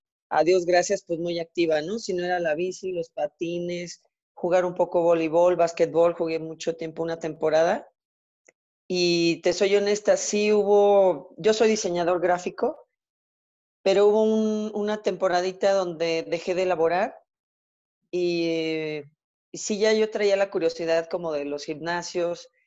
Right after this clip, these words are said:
este, los instructores, yo veía el spinning, cositas por el estilo, y dije, "Voy a ver",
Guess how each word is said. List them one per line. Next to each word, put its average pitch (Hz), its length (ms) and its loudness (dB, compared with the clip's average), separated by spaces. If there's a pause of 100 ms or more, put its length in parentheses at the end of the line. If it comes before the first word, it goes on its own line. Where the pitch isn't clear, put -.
(300)
este, 156 400 -4
los 156 200 -4
instructores, 170 1000 0
yo 175 120 2
veía 165 200 -4
el 160 120 -6
spinning, 180 540 -6
cositas 214 400 -10
por 180 160 -4
el 156 100 -6
estilo, 175 360 -8
y - 20 -4
dije, 175 300 -8
"Voy 190 320 -6
a 202 100 2
ver", 190 260 0